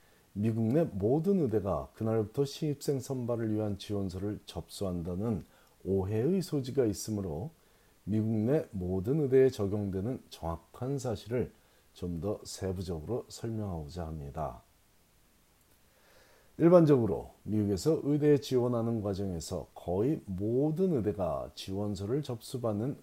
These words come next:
공동 지원서 제도를 엠캐스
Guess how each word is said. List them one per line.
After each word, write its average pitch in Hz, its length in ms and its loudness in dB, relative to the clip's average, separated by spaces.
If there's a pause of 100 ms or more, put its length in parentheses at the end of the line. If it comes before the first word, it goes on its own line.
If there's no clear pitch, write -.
공동 107 720 0
지원서 101 800 -4
제도를 104 640 -2 (600)
엠캐스 - 920 -2